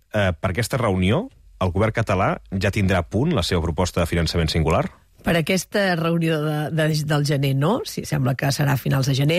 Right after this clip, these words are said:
Speaker 2: és el, és el que han dit, no? Nosaltres saben vostès que vam crear un grup d'experts, set persones, eh, molt coneixedores de, del sistema de finançament autonòmic, per treballar i aterrar, sobretot, l'acord d'investidura amb Esquerra
Speaker 1: Però es va,
Speaker 2: Republicana.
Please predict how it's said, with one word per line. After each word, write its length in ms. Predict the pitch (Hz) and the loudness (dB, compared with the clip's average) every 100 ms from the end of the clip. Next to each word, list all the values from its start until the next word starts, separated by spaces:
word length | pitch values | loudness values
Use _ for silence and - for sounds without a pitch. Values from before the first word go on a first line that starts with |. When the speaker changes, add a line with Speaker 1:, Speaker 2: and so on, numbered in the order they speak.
| 190 | 2
Speaker 2:
és 120 | 156 | 2
el, 100 | 139 143 - | 0 -2 -2
és 80 | 135 | 0
el 140 | 131 | 0
que 80 | 131 | 0
han 80 | 135 | 0
dit, 160 | 139 | 2
no? 220 | 135 151 190 | 2 4 2
Nosaltres 320 | 156 139 147 | 2 0 -2
saben 300 | 156 147 151 - - - | 0 2 0 -4 -12 -8
vostès 320 | - 156 160 - | -4 -2 -2 -2
que 160 | 160 | -2
vam 460 | 151 147 143 143 139 | 0 2 2 2 0
crear 320 | - 147 147 | -2 0 2
un 160 | 139 139 | 0 0
grup 160 | 170 160 | 0 0
d'experts, 560 | 131 - - 196 214 175 | -2 -4 0 0 0 -2
set 140 | 151 | -4
persones, 580 | - - 185 190 214 208 - - | -6 -2 2 2 2 -2 -10 -20
eh, 220 | - 147 147 | -10 -4 0
molt 240 | 175 175 | 0 0
coneixedores 480 | 170 156 160 147 135 | 0 0 0 0 0
de, 140 | 139 127 120 | 0 0 0
del 160 | 143 143 | 0 0
sistema 320 | 147 143 139 | 0 0 0
de 60 | 147 | 0
finançament 400 | 139 139 139 143 | 0 0 0 0
autonòmic, 500 | 160 180 220 262 - | 2 2 2 -2 -4
per 140 | 160 | -4
treballar 460 | - 151 147 160 175 214 - - | -2 0 2 2 0 -2 -10 -10
i 160 | - 196 | -2 -2
aterrar, 600 | 180 180 165 185 196 247 | 0 -2 -2 0 -2 -4
sobretot, 720 | - 165 156 151 156 165 175 | -6 -2 0 0 0 -2 -2
l'acord 560 | 170 143 - 147 165 - | -2 -2 0 0 0 -2
d'investidura 560 | 160 160 151 - 156 165 | -2 0 -2 0 0 0
amb 80 | |
Esquerra 240 | - 139 139 | 0 -2 -2
Speaker 1:
Però 160 | 123 | -2
es 80 | 123 | 0
va, 0 | |
Speaker 2:
Republicana. 240 | 104 - | 0 0